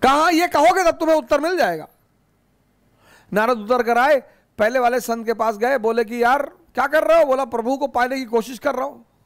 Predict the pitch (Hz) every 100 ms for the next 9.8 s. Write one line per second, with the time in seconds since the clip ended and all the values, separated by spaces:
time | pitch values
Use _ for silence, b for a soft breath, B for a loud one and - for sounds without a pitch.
0 | _ _ _ b b b b _ 254 294
1 | 330 - 269 233 247 349 349 240 330 330
2 | 339 320 320 269 330 - 285 254 285 311
3 | 240 277 277 254 208 302 180 147 _ _
4 | - 330 349 339 311 294 285 202 - _
5 | _ _ _ _ _ _ _ _ _ _
6 | _ _ _ _ _ _ _ _ _ _
7 | _ _ _ _ _ _ _ _ _ _
8 | _ _ _ _ _ _ _ _ - -
9 | - 277 339 349 480 415 - -